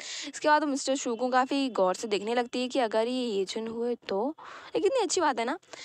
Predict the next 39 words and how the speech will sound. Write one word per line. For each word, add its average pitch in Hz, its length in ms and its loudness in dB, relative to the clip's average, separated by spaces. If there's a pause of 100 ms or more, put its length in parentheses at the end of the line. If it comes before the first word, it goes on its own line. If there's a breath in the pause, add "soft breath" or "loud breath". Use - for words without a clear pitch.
(260 loud breath)
इसके 359 200 0
बाद 330 400 4
वो 320 160 0
काफ़ी 262 320 2
टाइम 240 200 0
तक 247 120 4
वेट 202 180 2
करती 214 320 0
है, 233 80 4
but 233 160 0
बैठे-बैठे 208 460 2
उसे 277 120 2
ठंड 247 260 -2
लगने 196 200 0
लगती 180 220 -6
है, 185 140 0
साथ 185 200 0
में 214 160 -4
भूख 285 220 -2
भी 330 80 4
लगती 277 260 0
है 254 80 0 (420 loud breath)
और 320 100 6
वो 339 60 2
कहती 311 320 2
है 311 140 2
कि 330 180 -2
"मिस्टर 285 280 0
शू, 254 180 -2
आपको 320 480 4 (100)
कुछ 311 220 -2
खाना 202 340 -4
नहीं 277 240 0
है, 208 180 -2
मतलब 226 440 0 (160)
आप 220 360 -4 (400)
भूखे 196 220 -6
नहीं 294 200 -2
हैं?" 208 100 -6